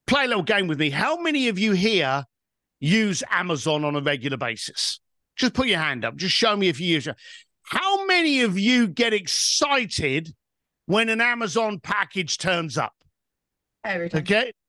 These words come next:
Speaker 2: <laughs>
Speaker 1: Here's the dumb thing. You already know what it is 'cause you ordered it. Okay. But the trigger in us sees that box, and all of a sudden we're a five-year-old on our birthday.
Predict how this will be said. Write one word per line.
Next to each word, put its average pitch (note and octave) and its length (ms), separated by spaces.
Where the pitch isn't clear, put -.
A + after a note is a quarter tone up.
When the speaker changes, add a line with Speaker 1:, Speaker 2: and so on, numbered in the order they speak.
Speaker 2:
<laughs> - 300
Speaker 1:
Here's G4 300
the E4 120
dumb E4 260
thing. G#3+ 300
You F4 220
already F4 220
know C#4 420
what C#4+ 260
it A#3+ 140
is A3+ 260
'cause A#3 200
you E4+ 260
ordered D#4 400
it. A#2+ 160
Okay. G3+ 580
But A#3 160
the B3 100
trigger D4 720
in C4 160
us C#3 420
sees E4 600
that A#3 280
box, F#3 480
and F#3+ 140
all C4 160
of B3+ 60
a A#3+ 60
sudden G#3 480
we're F#3+ 200
a F#3 40
five-year-old F#3+ 1000
on E3 180
our D#3+ 160
birthday. F#3 600